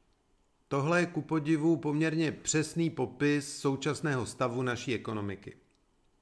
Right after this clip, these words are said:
Rudolf Hrušínský ve filmu Slavnosti sněženek takhle vysvětloval, proč nutně musí do hospody.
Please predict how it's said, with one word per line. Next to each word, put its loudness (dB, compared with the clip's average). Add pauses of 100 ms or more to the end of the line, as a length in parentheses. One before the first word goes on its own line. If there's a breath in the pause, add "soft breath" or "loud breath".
(360)
Rudolf 4
Hrušínský -2
ve 2
filmu 2
Slavnosti -2
sněženek -2 (920 soft breath)
takhle 2
vysvětloval, 4
proč 2
nutně 2
musí -2
do 2
hospody. -6